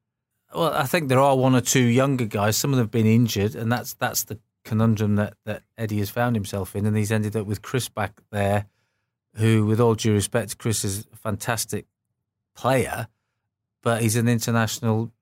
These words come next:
six, and, and, and it's been proven that at seven, he struggles to,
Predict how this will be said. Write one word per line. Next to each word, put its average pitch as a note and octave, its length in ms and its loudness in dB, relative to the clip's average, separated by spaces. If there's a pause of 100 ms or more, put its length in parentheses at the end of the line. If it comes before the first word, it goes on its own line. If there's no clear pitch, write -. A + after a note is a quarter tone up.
(100)
six, - 420 -4
and, A2+ 180 0
and, A2+ 200 -2
and A#2+ 200 -4
it's A2+ 120 -8
been A2+ 160 -6
proven A#2 500 2
that A2+ 120 0
at A2 120 -6
seven, A#2 600 0 (580)
he A#2 140 -8
struggles A#2+ 520 -2
to, A#2 260 -2